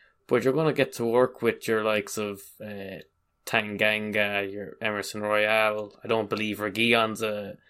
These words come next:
a Spanish international. So there's, um, so there's a lot of players that are still gonna be left around that Spurs training ground.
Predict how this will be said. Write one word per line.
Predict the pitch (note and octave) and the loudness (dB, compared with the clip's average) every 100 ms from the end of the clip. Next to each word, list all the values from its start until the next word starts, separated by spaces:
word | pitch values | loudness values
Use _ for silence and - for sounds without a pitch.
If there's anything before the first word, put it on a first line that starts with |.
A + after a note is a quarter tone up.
| _ _ _ - | _ _ _ -10
a | G2+ | -8
Spanish | G2+ - A2 G#2+ G2+ | -2 2 2 2 -4
international. | A2 G2+ G#2+ G#2+ G#2 - A2 G#2 F#2+ - _ _ _ _ - | -6 -4 -2 -2 -2 -6 -6 -6 -8 -16 _ _ _ _ -6
So | A2+ | -4
there's, | A2 G2+ - | -2 -4 -6
um, | A#2+ G#2+ G#2 G#2 G2+ - _ - | -2 0 0 -2 -6 -14 _ -6
so | A#2 | -6
there's | A2+ A#2+ | -4 -2
a | B2+ | 2
lot | C3+ C#3+ | 4 4
of | C3+ | 6
players | C3 B2 A#2 | 8 8 6
that | A2+ | 2
are | G#2+ | 0
still | B2 A2+ | 0 2
gonna | A2+ A2 | 2 2
be | G#2+ G#2+ | 2 4
left | A2 - A2 | 2 2 2
around | G#2+ G#2 | 2 2
that | G#2 G#2 | -2 -4
Spurs | - A2 G#2 | 0 0 0
training | - A2 G#2+ G#2 | 0 2 2 0
ground. | G#2 G#2+ G2+ G2+ | 2 2 2 -2